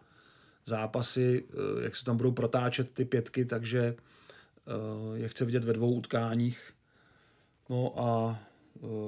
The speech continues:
pak taky nesmíme zapomenout, že, eh, David Vitouch i Martin Nedus prošli dvacítkami a přestože, eh, David nakonec v těch dvacítkách zůstal trošku jako upozaděný, tak, eh, v extralize se teď jeví jako možná nejživější útočník Sparty. Takže,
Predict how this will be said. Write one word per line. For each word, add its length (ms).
pak 220
taky 600
nesmíme 380
zapomenout, 420
že, 180
eh, 580
David 220
Vitouch 380
i 60
Martin 260
Nedus 160
prošli 300
dvacítkami 680
a 380
přestože, 920
eh, 40
David 400
nakonec 640
v 40
těch 160
dvacítkách 520
zůstal 300
trošku 280
jako 180
upozaděný, 680
tak, 280
eh, 280
v 200
extralize 460
se 140
teď 260
jeví 220
jako 380
možná 440
nejživější 500
útočník 360
Sparty. 420
Takže, 260